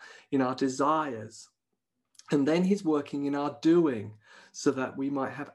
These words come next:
action, obedience, and activity. So we might hear a, a, a preach about humility, and it might, we, we begin to think, "Wow, God, the way to live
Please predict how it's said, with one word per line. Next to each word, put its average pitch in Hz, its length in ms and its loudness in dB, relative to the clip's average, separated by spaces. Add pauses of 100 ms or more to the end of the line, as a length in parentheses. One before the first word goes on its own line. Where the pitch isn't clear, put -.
action, 117 680 -6 (180)
obedience, 135 1040 2 (100)
and 135 120 2
activity. 139 880 -4 (960)
So 180 160 2
we 180 120 4
might 196 360 2
hear 170 300 2
a, 135 120 -2 (320)
a, 117 360 -8 (100)
a 143 80 -8
preach 156 440 0
about 127 420 -6 (460)
humility, 156 960 0 (440)
and 131 160 -2
it 135 100 -4
might, 156 280 -6 (260)
we, 143 220 4
we 143 160 0
begin 160 400 2
to 160 80 -8
think, 160 360 -6
"Wow, 165 500 -4 (1080)
God, 180 400 0
the 143 80 2
way 180 460 2 (140)
to 180 80 -6
live 147 540 0